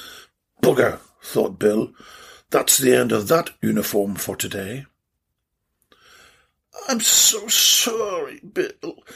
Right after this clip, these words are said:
said a grinning Samantha. "Let me remove it for you and I'll hang it up to dry." Samantha stepped quickly out of the bath and stripped the hapless Bill of his sodden uniform,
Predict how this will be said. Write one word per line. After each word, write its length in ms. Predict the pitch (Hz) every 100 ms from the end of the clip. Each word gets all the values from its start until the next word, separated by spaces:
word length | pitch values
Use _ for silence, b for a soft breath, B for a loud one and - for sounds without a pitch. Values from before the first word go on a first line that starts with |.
| B B
said 240 | - 131
a 60 | 117
grinning 360 | 123 117 117
Samantha. 760 | - - 107 110 101 - - - B B B -
"Let 220 | 269 262
me 80 | 247
remove 360 | 226 220 220 196
it 100 | -
for 220 | - 175
you 220 | 160 135
and 100 | 143
I'll 160 | 147 147 B -
hang 160 | 180 151
it 100 | 139
up 120 | -
to 120 | -
dry." 640 | 120 - 151 151 143 104 _ _ _ _ _ _ _ _ _ _ - B B B
Samantha 480 | - 220 233 240 - B
stepped 460 | - - 165 - -
quickly 340 | - 190 151
out 140 | 139 135
of 60 |
the 60 | 117 -
bath 280 | - - - B B
and 100 | 233
stripped 380 | - - 220 -
the 160 | - B B
hapless 380 | 180 - - 131
Bill 300 | 135 131 110
of 140 | 107
his 220 | 110 - - -
sodden 500 | - 110 104 101 104
uniform, 580 | 131 165 - 98 -